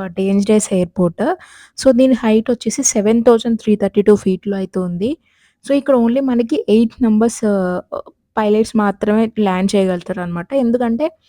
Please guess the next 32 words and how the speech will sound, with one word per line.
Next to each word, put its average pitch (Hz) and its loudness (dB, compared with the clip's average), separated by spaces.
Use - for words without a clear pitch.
ఈ 233 0
ఏరియా 214 4
అంతా 233 0
చూస్తున్నా 214 0
కదా 196 -2
ఎంత 208 -4
డేంజర్‌గా 196 0
ఉందనేది, 185 -4
ఈ - 0
హిల్స్ 190 -4
అవన్నీ. 185 -8
So, - -2
దానికి 214 -2
మనకి 214 -4
ల్యాండ్ 220 0
అవ్వడానికి 226 -4
కూడా 247 -4
ప్లేస్ 202 -6
లేదు. 190 -6
So, 220 -14
రోడ్ 214 2
మీదే 233 2
ల్యాండ్ 196 -2
అవ్వాలి. 180 -4
ఇక్కడ 233 -10
చూస్తున్నారు 202 -2
కదా 196 -6
ఎల్-, 190 -4
ఎలా 185 -2
ఉందో 190 -2
అని 180 -4
చెప్పేసి. 220 -8